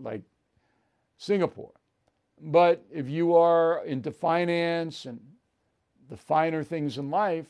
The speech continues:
Singapore, everybody speaks English. You know, everybody speaks English except in Malaysia and Spain.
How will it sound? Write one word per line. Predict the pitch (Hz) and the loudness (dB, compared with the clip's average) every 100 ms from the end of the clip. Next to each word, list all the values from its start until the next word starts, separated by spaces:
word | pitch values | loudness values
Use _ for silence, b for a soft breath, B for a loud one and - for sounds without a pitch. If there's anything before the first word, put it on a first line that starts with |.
| _ | _
Singapore, | - 160 151 - 190 196 160 160 - _ _ _ _ _ _ _ | -16 -12 -12 -4 0 2 2 -2 -8 _ _ _ _ _ _ _
everybody | 147 151 156 165 | -8 -4 0 0
speaks | 156 175 156 - | -2 -4 -4 -4
English. | 156 147 156 - _ _ _ _ _ _ _ _ _ _ _ _ _ _ _ | -8 -8 -10 -16 _ _ _ _ _ _ _ _ _ _ _ _ _ _ _
You | 139 | -4
know, | 139 151 - - | -4 -4 -8 -4
everybody | 156 180 196 175 | -2 2 2 0
speaks | - 160 - | -2 -4 -2
English | 156 151 143 - _ _ _ | -2 -2 -2 -4 _ _ _
except | 135 - 170 156 - | -14 -2 2 2 2
in | 143 135 127 | -4 -2 -4
Malaysia | 127 139 143 131 139 139 | -4 -2 -2 -2 -6 -8
and | 120 104 | -10 -14
Spain. | - 127 107 | -8 -6 -6